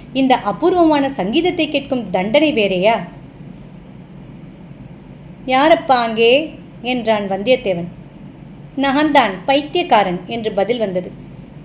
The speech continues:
"அப்பா பைத்தியக்காரா, கருணை கூர்ந்து உன் பாட்டை நிறுத்து." "ஏன், என்னுடைய பாட்டு உனக்கு பிடிக்கவில்லையா?" "பிடிக்காமல் என்ன, உன் பாட்டு எனக்கு ரொம்ப ரொம்ப பிடிக்கிறது." பாட்டை நிறுத்திய பிறகு ரொம்ப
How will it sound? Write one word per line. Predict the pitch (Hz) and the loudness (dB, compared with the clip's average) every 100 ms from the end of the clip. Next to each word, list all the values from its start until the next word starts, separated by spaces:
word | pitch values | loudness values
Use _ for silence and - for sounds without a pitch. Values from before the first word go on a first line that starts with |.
| - - - - - | -20 -20 -20 -20 -8
"அப்பா | 220 214 214 214 | -4 0 0 2
பைத்தியக்காரா, | 226 226 285 240 208 190 185 - - - | 0 2 0 2 2 2 -4 -16 -20 -4
கருணை | 247 269 302 302 | 0 4 4 2
கூர்ந்து | 302 302 330 | 2 2 2
உன் | 254 220 | 0 2
பாட்டை | 240 254 285 226 | 4 4 2 0
நிறுத்து." | 220 214 208 185 - - - - - - - - - - - - - - - 214 | -2 -2 -6 -6 -12 -18 -20 -20 -20 -20 -20 -20 -20 -20 -20 -20 -20 -20 -12 -2
"ஏன், | 226 247 262 262 - - | 2 2 0 -6 -12 -4
என்னுடைய | 247 269 269 254 | 2 4 4 4
பாட்டு | 254 262 302 | 4 2 0
உனக்கு | 285 - | -2 -2
பிடிக்கவில்லையா?" | - 269 285 277 226 208 208 277 - - - - - - - - - - - | -4 -4 -2 0 0 0 0 -4 -10 -18 -20 -20 -20 -20 -20 -20 -20 -20 -12
"பிடிக்காமல் | - 196 - - 285 294 302 | -6 -4 -2 2 4 4 4
என்ன, | 277 254 202 175 - - - - | 4 2 0 -6 -16 -18 -16 -10
உன் | 202 202 | -6 2
பாட்டு | 233 277 294 | 4 4 2
எனக்கு | 269 247 | 0 0
ரொம்ப | 220 226 | -2 0
ரொம்ப | 254 254 | 0 2
பிடிக்கிறது." | 294 262 254 262 226 202 - - - - - - - - - - 226 | 0 0 -2 0 -2 -4 -12 -18 -20 -20 -20 -20 -18 -18 -20 -6 0
பாட்டை | 254 302 320 254 | 2 2 2 0
நிறுத்திய | 240 277 285 | -2 0 0
பிறகு | - 240 226 269 262 | 2 0 2 2 2
ரொம்ப | 214 240 269 | 0 0 0